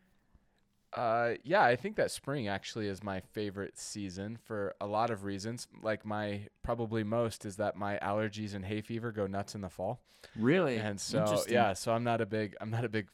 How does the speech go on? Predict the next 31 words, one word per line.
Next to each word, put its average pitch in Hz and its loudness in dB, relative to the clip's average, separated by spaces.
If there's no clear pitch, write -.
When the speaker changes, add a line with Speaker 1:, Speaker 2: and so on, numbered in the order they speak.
Speaker 1:
fall 101 0
guy, 90 -6
uh, 95 -2
in 98 -8
that 92 -6
space. 95 -4
Summer, 123 -2
you 107 -2
know, 95 -2
it's, - -6
it's 104 -8
pretty 101 -6
hot, 98 0
and 92 -6
winter 101 -2
I 95 0
can 92 -6
do 95 -2
without. 92 -2
But 95 -4
spring, 143 -2
when 104 -8
things 117 -4
are 113 -4
coming 117 -2
back 107 2
to - -8
Speaker 2:
Mm-hmm. 98 -6
Speaker 1:
life, 104 0
when, 90 -6
uh, 90 -2